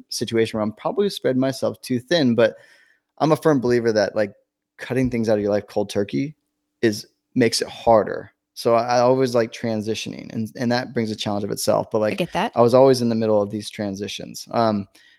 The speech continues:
Speaker 1: and so that was another point where I was like, "Oh, geez, okay." So super duper sad that, like, you know, things weren't working out the way I was hoping, but, you know, it took me about a couple weeks to kind of, like,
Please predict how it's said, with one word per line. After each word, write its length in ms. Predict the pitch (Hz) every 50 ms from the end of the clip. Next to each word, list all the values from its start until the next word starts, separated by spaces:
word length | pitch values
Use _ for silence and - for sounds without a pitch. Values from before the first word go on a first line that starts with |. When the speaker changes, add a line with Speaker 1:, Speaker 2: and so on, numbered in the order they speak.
| _ -
Speaker 1:
and 80 | 123
so 40 | 139
that 120 | 143 156
was 100 | 156 143
another 200 | 135 135 127 123
point 220 | 117 - 127 117 107
where 80 | 104
I 40 | 104
was 80 | 104 98
like, 140 | 101 90 -
"Oh, 240 | - 110 113 110 104
geez, 300 | - - 110 - - 107
okay." 260 | 110 - 110 95 104
So 280 | 107 - 127 120 113 113
super 520 | - - - - 143 139 135 - 135 123
duper 260 | 117 117 110 - 107
sad 380 | - - 107 104 101 98 98 104
that, 200 | 104 101 101 101
like, 300 | 101 104 104 - - _ _ _ _ _ _ _ _ _ _ _ -
you 80 | 127
know, 120 | 117 104 98
things 240 | - 131 131 127
weren't 140 | 120 117 110
working 240 | 113 113 107 104 113
out 160 | 110 104 104
the 80 | 107 107
way 140 | 107 107 104
I 60 | 98
was 100 | 101 -
hoping, 520 | - 160 190 - - 117 107 107 110 113 - _
but, 280 | - 117 113 110 - - - _ _ _ _ _ _ _ -
you 100 | 139 120
know, 160 | 107 101 107
it 80 | 110
took 160 | - 139 127 131
me 80 | 120
about 200 | 113 107 113 104
a 40 | 107
couple 280 | - - 123 - - 110
weeks 240 | 113 113 107 - -
to 100 | - 113
kind 240 | - - 113 107 104
of, 120 | 104 101
like, 320 | 107 107 107 104 - -